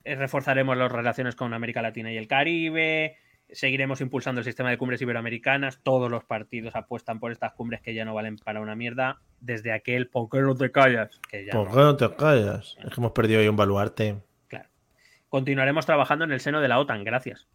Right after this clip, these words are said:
Speaker 1: No, no, no
Speaker 2: <laughs> Creéis
Speaker 1: podemos
Speaker 2: que
Speaker 1: decir.
Speaker 2: no, ¿eh? Creías que no, <laughs> ja, ja, ja, os hemos pillado.
Speaker 1: Seguiremos fortaleciendo las excelentes. Bueno, hay que decir que esto, evidentemente, no aporta absolutamente nada, que por supuesto España va a seguir dentro de la otan,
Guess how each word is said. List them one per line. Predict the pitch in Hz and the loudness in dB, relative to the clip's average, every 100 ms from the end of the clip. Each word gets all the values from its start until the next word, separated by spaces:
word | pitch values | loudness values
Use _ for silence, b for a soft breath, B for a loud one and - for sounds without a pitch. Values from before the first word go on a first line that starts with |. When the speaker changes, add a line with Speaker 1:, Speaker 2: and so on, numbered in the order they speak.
| _ | _
Speaker 1:
No, | 104 101 | -14 -14
no, | 98 | -12
no | |
Speaker 2:
<laughs> | 101 - 147 - 151 - 139 - 147 - 147 151 139 139 135 | -10 0 2 4 2 2 -4 -4 -6 -8 -8 -2 0 2 6
Creéis | 135 135 | 8 10
Speaker 1:
podemos | |
Speaker 2:
que | 131 | 8
Speaker 1:
decir. | 147 | 8
Speaker 2:
no, | 165 151 | 10 10
¿eh? | 156 156 | 8 6
Creías | 147 135 147 | 6 8 8
que | 147 143 | 6 6
no, | 156 135 | 8 8
<laughs> | |
ja, | 170 | 8
ja, | - 151 131 | 6 6 6
ja, | 156 135 113 107 | 6 6 4 0
os | 131 | 0
hemos | 123 | 2
pillado. | 127 123 113 101 101 b b b | 2 2 2 -2 -8 b b b
Speaker 1:
Seguiremos | - 151 160 185 185 | 0 4 4 4 2
fortaleciendo | 165 160 143 175 170 | 4 4 4 2 2
las | 151 | 0
excelentes. | 143 151 156 - | 0 -2 -4 -2
Bueno, | 165 160 - | 0 0 -2
hay | 120 | 2
que | 156 | 4
decir | 151 151 | 2 4
que | 135 | 2
esto, | 139 156 | 4 2
evidentemente, | 139 135 139 131 | 0 0 -2 -2
no | 131 | -2
aporta | 127 135 127 | 0 2 2
absolutamente | 120 127 123 123 120 113 110 | 0 -2 -4 -4 -6 -6 -8
nada, | 117 127 | -4 -2
que | 135 | -2
por | 117 120 | -4 -6
supuesto | 117 123 - | -4 -4 -4
España | - 120 120 | -4 -4 -4
va | |
a | 117 | -4
seguir | 117 113 | -4 -4
dentro | 113 | -4
de | 120 | -2
la | 120 | -2
otan, | 120 151 | -2 -4